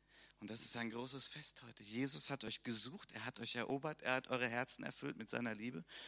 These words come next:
Und ihr sagt heute, „Yes, ja. Mit diesem Jesus will ich mein ganzes Leben verbringen.“ Und das ist das größte Glück. Ach, mein Herz ist so voll, aber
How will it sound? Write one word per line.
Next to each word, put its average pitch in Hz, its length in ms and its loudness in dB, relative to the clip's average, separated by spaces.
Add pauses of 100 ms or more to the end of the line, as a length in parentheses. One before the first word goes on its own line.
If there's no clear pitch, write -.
(180)
Und 113 80 -2
ihr 120 100 2
sagt 123 300 2
heute, 117 220 0
„Yes, 101 580 -2 (200)
ja. 107 240 -2 (1600)
Mit 117 100 -4 (140)
diesem 147 340 10
Jesus 120 540 8
will 135 180 6
ich 120 160 2
mein 98 160 4
ganzes - 420 4
Leben 117 260 4
verbringen.“ 117 440 2 (2750)
Und 107 140 -4
das 120 220 8
ist - 120 -2
das 98 140 -4
größte 117 380 2
Glück. 113 240 -6 (4000)
Ach, 107 180 -2
mein 95 160 2
Herz 104 200 0
ist - 140 -4
so 101 80 -4
voll, 107 300 -6
aber 95 260 -8